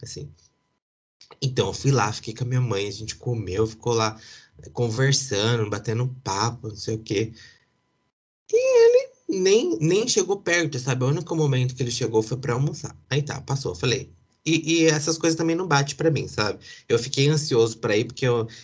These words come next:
é um assunto que eu não quero reviver de novo, deixa do jeito que tá, mas também se não aconteceu,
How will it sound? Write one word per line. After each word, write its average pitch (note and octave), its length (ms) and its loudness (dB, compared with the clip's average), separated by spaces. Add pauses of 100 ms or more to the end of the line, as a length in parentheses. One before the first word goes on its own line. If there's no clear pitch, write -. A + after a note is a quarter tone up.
(160)
é A2 80 -2
um A#2 100 -2
assunto B2+ 300 -8
que - 80 -6
eu C3 80 0
não C3 120 2
quero C3 360 2
reviver A2+ 480 -2
de A2 120 -2
novo, B2 720 0 (280)
deixa A#2 320 2
do A2+ 60 -8
jeito G#2+ 240 -4
que A2 140 -6
tá, F#2 600 -4 (460)
mas A#2 400 -2
também B2 320 0
se - 120 -4
não C3+ 80 0
aconteceu, C3 880 0